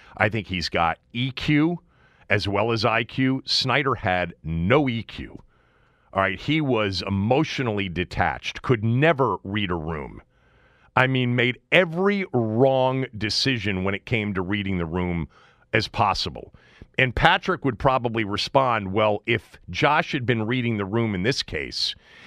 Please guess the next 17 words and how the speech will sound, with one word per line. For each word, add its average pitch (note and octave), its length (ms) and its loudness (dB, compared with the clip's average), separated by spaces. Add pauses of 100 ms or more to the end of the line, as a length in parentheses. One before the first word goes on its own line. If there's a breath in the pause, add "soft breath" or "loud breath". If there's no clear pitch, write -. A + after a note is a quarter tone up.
(100)
he D#3 160 4
would C#3+ 140 2
have B2+ 80 -2
just B2+ 280 -2
watched A#2+ 480 0
the G2+ 100 0
video F2+ 480 0
of D#2+ 100 -4
these D#2 260 -4
meetings. - 560 -6 (560 soft breath)
He B2 140 2
would A#2 180 2
have A2+ 140 0
just A#2+ 440 0
watched G#2 640 -2
the G#2+ 120 0
Zoom, G#2+ 640 -2